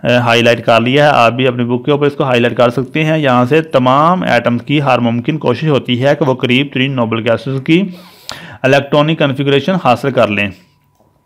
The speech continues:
इस मकसद के लिए एटम एक दूसरे के साथ जुड़ जाते हैं जिसे केमिकल बॉन्डिंग कहा जाता है। दूसरे अल्फाज में एटम मुस्तकम होने के लिए नोबल गैस इलेक्ट्रॉनिक कॉन्फ़िगरेशन हासिल करके केमिकल बॉन्ड बनाते हैं। तो ये था केमिकल बॉन्ड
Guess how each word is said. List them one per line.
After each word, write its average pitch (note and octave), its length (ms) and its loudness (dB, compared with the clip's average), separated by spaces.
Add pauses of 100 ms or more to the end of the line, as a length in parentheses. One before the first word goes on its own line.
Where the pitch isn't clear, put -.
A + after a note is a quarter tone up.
इस C#3+ 160 0
मकसद E3 320 0
के F3+ 100 4
लिए F3 340 4
एटम C#3+ 220 0
एक C3+ 80 -2
दूसरे B2+ 220 -6
के - 20 -4
साथ B2+ 140 0
जुड़ G#2+ 200 -2
जाते C3+ 300 0
हैं E3 160 0
जिसे B2+ 200 -2
केमिकल B2 440 -2
बॉन्डिंग A#2+ 400 0
कहा E3 140 2
जाता E3 240 2
है। E3+ 120 0
दूसरे C3 240 -4
अल्फाज C#3 300 2
में E3+ 280 -2 (420)
एटम C#3+ 260 2
मुस्तकम D#3 440 0
होने B2+ 300 0
के C#3 140 0
लिए C#3+ 400 0 (260)
नोबल C#3 300 4
गैस C#3+ 420 2
इलेक्ट्रॉनिक C#3+ 400 0
कॉन्फ़िगरेशन C#3+ 440 -4
हासिल A#2+ 300 -2
करके A#2 400 2 (340)
केमिकल C#3+ 380 2
बॉन्ड A#2 300 2
बनाते A2 300 -2
हैं। A2+ 180 -4
तो B2+ 60 -4
ये C#3 240 0
था F3 140 -2
केमिकल C3+ 380 -2
बॉन्ड C3 300 0